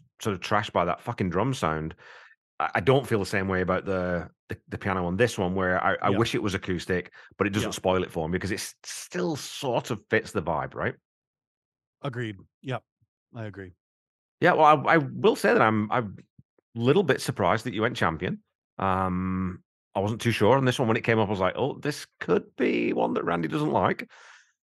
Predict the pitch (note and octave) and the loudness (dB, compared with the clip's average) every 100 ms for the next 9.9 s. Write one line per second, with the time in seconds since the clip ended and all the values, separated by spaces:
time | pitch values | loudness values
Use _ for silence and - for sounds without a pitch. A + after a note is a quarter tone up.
0 | - G#2+ G#2+ G#2+ A2 A2 G#2 C3 C#3 D3 | 0 4 6 4 2 0 0 2 2 4
1 | G#2 G2 F#2 A2+ G#2+ F#2+ G2+ F2+ F#2+ F#2 | 2 2 -2 -2 -2 -2 -2 -2 -2 0
2 | F2+ F2 E2+ F#2 F2 F2+ A2 G#2+ A2+ A#2+ | 0 0 0 -4 -6 0 2 4 4 4
3 | G#2+ F2+ F2+ F2+ E2 _ _ _ _ D2+ | 2 0 2 0 -2 _ _ _ _ -12
4 | D2 - - F2+ - G#2+ G#2+ B2 A2 G2+ | -12 -14 -12 -8 -2 -2 -2 -2 0 0
5 | F2+ F2 E2+ D#2 E2 D#2 D#2+ D2 C#2+ D#2 | 0 -2 -4 -4 -4 -4 -8 -10 -12 -12
6 | - - F#2+ _ _ _ _ _ _ - | -16 -18 -20 _ _ _ _ _ _ -20
7 | _ _ - E3+ D3 C3+ C#3 C#3 C3 C3+ | _ _ -2 0 2 0 0 -2 -2 -4
8 | D3 C#3 D3 D3+ - G#3 - _ _ _ | -2 -2 -2 -4 -2 -4 -6 _ _ _
9 | _ _ _ _ D#3+ D3 F3 D#3+ | _ _ _ _ -2 0 -2 -4